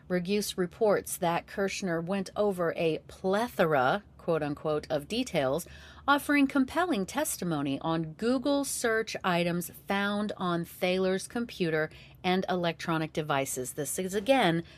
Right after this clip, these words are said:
the biological mother. So among the subjects, Detective Kirshner says, were searched. How to keep child away from other parent with visitation. How to fake being home to the cops.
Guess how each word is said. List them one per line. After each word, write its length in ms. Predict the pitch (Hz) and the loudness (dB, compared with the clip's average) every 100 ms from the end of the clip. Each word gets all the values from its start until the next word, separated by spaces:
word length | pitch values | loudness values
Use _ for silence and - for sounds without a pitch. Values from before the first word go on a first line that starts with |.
| - | -12
the 120 | - 180 | -2 2
biological 640 | 170 170 165 160 160 - | 4 4 4 2 0 -4
mother. 380 | 160 147 135 - - - - - - - - | -2 0 -2 -4 -10 -20 -20 -20 -20 -20 -4
So 240 | - 254 | 4 4
among 400 | 247 247 320 392 | 6 6 6 4
the 100 | 392 | 2
subjects, 760 | - 170 156 - 113 - - - | 4 2 2 2 0 0 -8 -4
Detective 600 | 175 - 170 - 240 240 | -6 -2 -4 0 -2 -2
Kirshner 520 | 156 143 - 190 190 | -8 -6 -4 -4 -4
says, 500 | - 143 135 151 - | -2 0 2 0 -2
were 140 | 190 | -4
searched. 680 | - - 294 165 - - - - - - - - - - - - - - | -4 2 2 2 -2 -10 -12 -20 -20 -20 -20 -20 -20 -20 -20 -20 -20 -18
How 260 | - 311 370 | 2 6 6
to 160 | 370 330 | 4 -2
keep 260 | - 277 | 0 0
child 400 | - 254 240 233 | 0 0 2 2
away 320 | 214 214 214 | 0 0 0
from 240 | 214 - 202 | 0 0 0
other 220 | 190 190 | 2 0
parent 500 | - 180 185 160 - | -2 -2 0 -2 -4
with 240 | 165 175 | -4 -4
visitation. 800 | 175 165 165 - 180 185 147 98 - - - - - - - | -2 -2 -4 -4 -4 -4 -6 -8 -12 -20 -20 -20 -20 -20 -18
How 320 | - 175 165 | -2 2 2
to 140 | 156 170 | 0 -6
fake 380 | - 208 208 - | -2 -2 -2 0
being 280 | 196 180 | 0 0
home 420 | 170 226 247 170 165 | 0 0 2 0 -2
to 160 | - | -4
the 80 | 160 | -6
cops. 640 | - 220 220 151 - - | -4 -2 0 -2 -6 -12